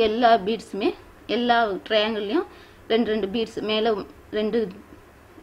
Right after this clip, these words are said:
ரெண்டு ட்ரையாங்கிள்லயும் ஒரு ஒரு beads வச்சு நீங்க கொறுக்கும் போது ரொம்பவே அழகா இருக்கும். உங்க பிளவுஸும் பார்க்கறதுக்கு ரொம்ப, அஹ், ட்ரெண்டிங்கா இருக்கும்.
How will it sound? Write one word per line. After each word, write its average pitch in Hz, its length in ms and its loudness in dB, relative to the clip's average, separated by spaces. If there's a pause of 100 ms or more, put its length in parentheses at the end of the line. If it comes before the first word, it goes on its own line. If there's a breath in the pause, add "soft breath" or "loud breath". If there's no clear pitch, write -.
ரெண்டு 220 260 2
ட்ரையாங்கிள்லயும் 220 600 2
ஒரு 196 180 0
ஒரு 190 140 0 (140)
beads 226 300 -4
வச்சு 190 200 -4 (420 loud breath)
நீங்க 247 140 4 (100)
கொறுக்கும் 247 300 2
போது 208 200 2
ரொம்பவே 226 260 2 (100)
அழகா 220 300 0
இருக்கும். 220 280 -4
உங்க 208 140 -2 (120)
பிளவுஸும் 247 480 0 (480 loud breath)
பார்க்கறதுக்கு 254 500 2
ரொம்ப, 226 140 -2 (260)
அஹ், 202 300 -6 (320)
ட்ரெண்டிங்கா 240 540 0
இருக்கும். 202 280 0